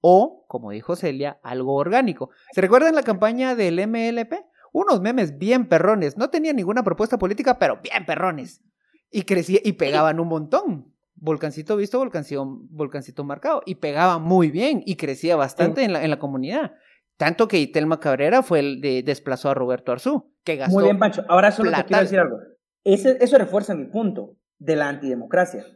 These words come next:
Speaker 2: Fue un triunfo meramente publicitario y mercadológico.
Speaker 1: Sí.
Speaker 2: ¿Había algo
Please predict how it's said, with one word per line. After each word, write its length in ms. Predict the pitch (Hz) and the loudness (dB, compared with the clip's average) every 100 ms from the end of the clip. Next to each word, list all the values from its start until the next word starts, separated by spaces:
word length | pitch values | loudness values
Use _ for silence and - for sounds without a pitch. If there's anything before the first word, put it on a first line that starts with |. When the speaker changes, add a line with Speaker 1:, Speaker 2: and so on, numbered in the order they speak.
| _ _ | _ _
Speaker 2:
Fue 160 | 165 180 | -2 -2
un 120 | 180 | 0
triunfo 360 | 262 320 262 | 0 0 0
meramente 680 | 202 202 202 233 254 311 302 - _ | 0 0 0 -2 -2 -4 -4 -12 _
publicitario 720 | - 185 160 156 147 127 196 226 | -2 2 2 2 -4 -2 0 0
y 40 | |
mercadológico. 800 | 202 160 143 135 - 117 - _ _ | 0 0 2 0 0 -6 -18 _ _
Speaker 1:
Sí. 280 | 294 247 - _ - | -12 -12 -12 _ -10
Speaker 2:
¿Había 360 | 156 202 330 | -6 -4 -2
algo 160 | 494 | 2